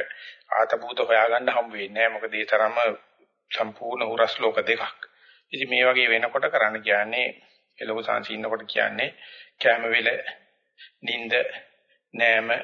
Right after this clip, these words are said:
නිදි කොළ වෙනස් කරන්න එපා. ඒ හේමම තහවුරු කරලා මේ භාවනා දිගට දිගට කෙරෙන්න ආරම්භ. අරවා එකක් හෙල්ලෙච්ච ගමන් ආයෙ මුල ඉඳලා පටන් ගන්න.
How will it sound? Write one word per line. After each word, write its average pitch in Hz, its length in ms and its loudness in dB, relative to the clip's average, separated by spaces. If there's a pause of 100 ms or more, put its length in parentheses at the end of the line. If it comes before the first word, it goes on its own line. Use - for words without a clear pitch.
(340)
නිදි 117 300 -6
කොළ 127 200 0
වෙනස් 117 260 2
කරන්න 117 300 0
එපා. 95 300 0 (400)
ඒ 113 180 2
හේමම 147 640 0
තහවුරු 131 420 2
කරලා - 400 0 (300)
මේ 131 160 -4
භාවනා 151 480 2
දිගට 139 260 0
දිගට 123 240 -2
කෙරෙන්න - 320 -2
ආරම්භ. - 260 -18 (600)
අරවා 131 240 6
එකක් 113 180 2 (120)
හෙල්ලෙච්ච 147 420 2
ගමන් 131 300 0
ආයෙ 135 160 4
මුල 131 180 -4
ඉඳලා 127 240 -4
පටන් 101 240 -4
ගන්න. - 220 -16